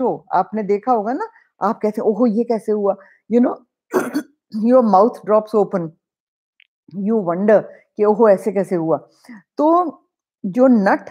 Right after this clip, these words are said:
है, उसके जंबूरे को उसकी माया नहीं व्यापती। तो देखो, "नट कृत", नट की करी हुई, "विकट खब-, कपट खगराया", वो जो भी मैजिक दिखाता है, जो दिखता है पर होता नहीं,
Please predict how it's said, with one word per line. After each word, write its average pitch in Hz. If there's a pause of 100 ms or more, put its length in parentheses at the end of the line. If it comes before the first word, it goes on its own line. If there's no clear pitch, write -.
(140)
है, 160
उसके 220
जंबूरे 190
को 254
उसकी 226
माया 165
नहीं 175
व्यापती। 214 (380)
तो 196
देखो, 220
"नट 214
कृत", 277 (500)
नट 220
की 254
करी 214
हुई, 233 (220)
"विकट 233
खब-, 185 (180)
कपट 208
खगराया", 170 (300)
वो 226
जो 226
भी 277
मैजिक 208
दिखाता 175
है, 185 (280)
जो 214
दिखता 196
है 240
पर 233
होता 185
नहीं, 196